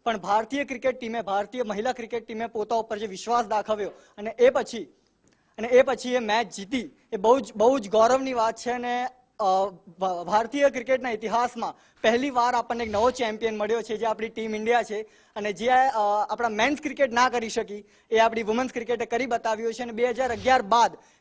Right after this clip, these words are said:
બે હજાર અગિયારમાં જ્યારે મહેન્દ્રસિંહ ધોનીની કપ્તાનીમાં આપણે ઓ ડી આઈ વર્લ્ડ કપ જીત્યા હતા અને આટલા વર્ષો બાદ આજે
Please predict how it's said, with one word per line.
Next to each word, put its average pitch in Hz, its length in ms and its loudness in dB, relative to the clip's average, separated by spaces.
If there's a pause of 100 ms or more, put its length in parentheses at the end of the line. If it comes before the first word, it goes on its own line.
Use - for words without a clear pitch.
બે 226 100 4
હજાર 247 200 2
અગિયારમાં 233 400 0
જ્યારે 226 200 0
મહેન્દ્રસિંહ 254 580 -2
ધોનીની 220 320 -4
કપ્તાનીમાં 226 480 -4
આપણે 220 160 -2
ઓ 226 140 0
ડી 269 140 0
આઈ 262 80 6
વર્લ્ડ 220 160 0
કપ 214 140 -4
જીત્યા 202 360 -2
હતા 185 160 -6
અને - 380 -14
આટલા 220 300 0
વર્ષો 240 380 0
બાદ 220 360 4
આજે 220 420 -2